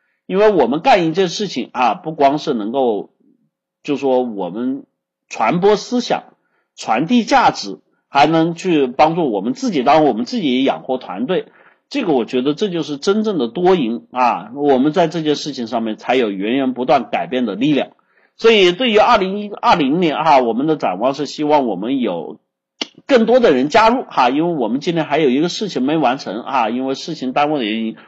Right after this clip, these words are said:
我们希望我们团队会有新鲜的血液加入，我们想要去开办我们更多的一些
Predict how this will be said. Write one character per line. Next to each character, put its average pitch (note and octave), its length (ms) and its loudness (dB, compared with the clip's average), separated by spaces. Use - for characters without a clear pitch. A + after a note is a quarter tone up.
我 B2+ 100 -4
们 E3 120 2
希 A3+ 160 -2
望 G#3+ 180 6
我 D3 100 2
们 B2+ 200 -2
团 C#3+ 160 -2
队 G3 100 2
会 G3 180 -2
有 A2+ 120 -2
新 G#3+ 280 -4
鲜 A3 160 0
的 F#3+ 60 -2
血 G2+ 220 -6
液 C#3+ 160 0
加 F3 160 4
入， G3+ 160 -2
我 A#2+ 100 -6
们 C#3+ 120 0
想 C3 240 0
要 E3+ 140 6
去 E3+ 200 -8
开 E3+ 240 0
办 E3 240 4
我 G#2+ 80 -2
们 B2 220 -6
更 E3+ 220 -4
多 E3 180 -2
的 E3+ 80 -2
一 D3 140 -2
些 D3 360 0